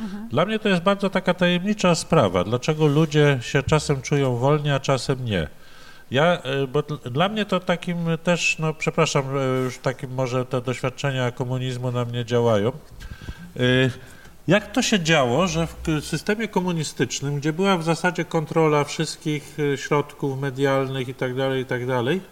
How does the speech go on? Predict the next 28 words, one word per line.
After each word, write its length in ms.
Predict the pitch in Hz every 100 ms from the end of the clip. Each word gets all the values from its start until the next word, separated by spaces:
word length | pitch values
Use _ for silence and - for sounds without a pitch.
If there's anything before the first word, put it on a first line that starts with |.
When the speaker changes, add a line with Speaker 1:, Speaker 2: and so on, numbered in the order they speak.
| - - - - -
Speaker 2:
i 140 | 139 139
ciągle 380 | - 202 196 190
mówiono, 500 | 170 156 165 180 170
że 140 | 156
żyjemy 460 | 143 151 160 170 165
w 60 | -
systemie, 580 | 151 - 160 156 156
gdzie 240 | 139 131 147
właśnie, 640 | 147 143 - 143 139 139 127 - 131
y, 360 | 135 135 135 127 - -
swobodno 580 | - - 135 147 151 143
człowiek 560 | 135 143 135 127 139 117
dyszy, 420 | 131 120 - 170 - - - -
to, 340 | 147 165 175 143 143 147 147 147 143 120 139
y, 120 | 139
że 180 | 127 143 135 135 135
czujemy, 640 | 156 147 151 147 143 143 131
y, 180 | 131 123
że 180 | 143
jesteśmy 480 | 139 135 147 139 139
tutaj 260 | 143 143 135
całkowicie 640 | 151 131 147 135 139 143
wolni, 400 | 127 139 135 135
że 140 | 127 127
to 100 | 143
jest 200 | 131 -
prawdziwa 500 | 135 123 135 135 127
wolność. 480 | 135 131 165 -